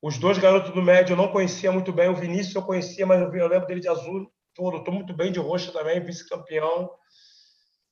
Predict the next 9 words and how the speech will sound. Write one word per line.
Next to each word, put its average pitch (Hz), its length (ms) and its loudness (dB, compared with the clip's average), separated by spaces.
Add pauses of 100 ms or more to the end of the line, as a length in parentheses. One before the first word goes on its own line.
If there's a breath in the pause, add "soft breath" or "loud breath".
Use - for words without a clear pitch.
(1080)
No, 208 640 -2 (680)
pô, 208 140 0
no 196 320 -2
super 208 320 -4
pesado, 208 920 2
o 180 120 -6
garoto 190 360 4
do 185 140 -4
Rio, 208 500 -2